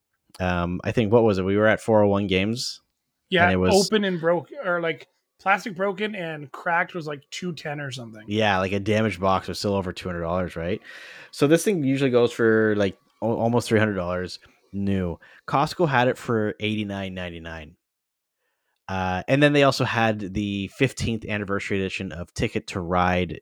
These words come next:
Speaker 1: Europe for the same price. So, like, big box, all that stuff. Uh, so people have been buying up the Catan editions, and you can find them all over Kijiji and Facebook Marketplace and all that stuff because,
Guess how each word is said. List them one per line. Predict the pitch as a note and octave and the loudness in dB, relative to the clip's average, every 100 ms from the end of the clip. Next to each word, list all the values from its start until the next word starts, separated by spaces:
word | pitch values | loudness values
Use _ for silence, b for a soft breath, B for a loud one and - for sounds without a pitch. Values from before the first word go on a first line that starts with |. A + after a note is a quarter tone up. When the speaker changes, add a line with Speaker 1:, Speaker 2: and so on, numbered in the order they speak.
| - | -10
Speaker 1:
Europe | F2+ F2 F#2 G#2+ - - - B B B B B | -6 2 6 6 4 -4 -14 B B B B B
for | - | 0
the | G2+ | 0
same | - G2+ F2+ | 2 0 0
price. | - F2 E2 | -2 -2 -2
So, | - F2+ | -6 -4
like, | F#2 - | -4 4
big | A#2+ A2 | 4 4
box, | G2 G2 G2 G2+ - - _ _ _ _ _ | 4 4 4 2 -4 -12 _ _ _ _ _
all | - G2+ | -4 -2
that | F#2 | -2
stuff. | F#2+ E2 - b b b b b - | -4 -4 -8 b b b b b -8
Uh, | F#2 F#2 F#2 F#2 D#2+ | -4 -2 -2 -2 -2
so | - B2+ A#2+ A#2+ A2 | 4 6 8 6 4
people | D3 D#3 | 4 6
have | D#3 | 6
been | C#3+ A2+ | 4 2
buying | G#2+ G#2+ A2 G#2 | 2 2 0 0
up | F#2+ G2+ - - | -2 -2 -6 -8
the | G2 F#2 F2+ - | -4 -4 -4 -6
Catan | G2+ - F#2+ E2 F2+ G#2+ A#2 - _ - | -8 -4 -4 0 0 0 -4 -12 _ -6
editions, | G2+ G2+ G2 A2+ G2+ | 2 2 2 2 2
and | G2 F#2+ | 2 0
you | F#2 | -2
can | F#2+ | -4
find | - F#2+ F#2+ | 0 2 2
them | F2+ | 0
all | - F#2 | 2 4
over | F#2+ F#2 | 4 2
Kijiji | - F2 F2+ F2+ F2+ F2+ | -2 -2 0 0 2 0
and | E2+ | 2
Facebook | F#2 F2 F#2+ | 0 2 0
Marketplace | F2+ F2 - F#2 E2+ | 0 -2 2 2 4
and | F2 | 4
all | |
that | E2+ | 4
stuff | - E2+ - | 4 0 0
because, | F2+ F2 E2 | 0 0 0